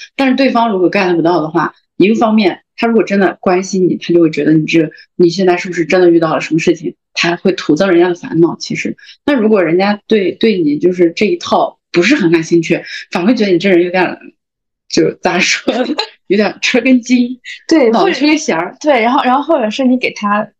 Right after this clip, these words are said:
Speaker 2: 就是玩一些梗，然后别人看不懂，
Speaker 1: 嗯。
Speaker 2: 其实也非常的尴尬。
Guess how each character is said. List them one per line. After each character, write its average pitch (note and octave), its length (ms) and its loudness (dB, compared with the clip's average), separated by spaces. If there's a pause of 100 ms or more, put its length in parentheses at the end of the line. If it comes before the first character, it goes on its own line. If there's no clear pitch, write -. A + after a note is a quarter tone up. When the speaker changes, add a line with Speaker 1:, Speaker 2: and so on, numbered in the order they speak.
(200)
Speaker 2:
就 A3 140 0
是 G3 200 4
玩 F#3+ 260 0
一 - 20 -2
些 A#3 200 0
梗， F#3+ 240 -2
然 F3 100 0
后 G3 180 -2
别 F#3 160 0
人 G3 100 0
看 C4 200 -2
不 C4 60 -4
懂， - 320 -6 (140)
Speaker 1:
嗯。 F#3 200 4
Speaker 2:
其 F3 40 4
实 C4+ 140 2
也 B3+ 140 0
非 C#4+ 160 -2
常 C#4+ 140 0
的 A#3 80 -2
尴 B3+ 200 -2
尬。 E4 100 -2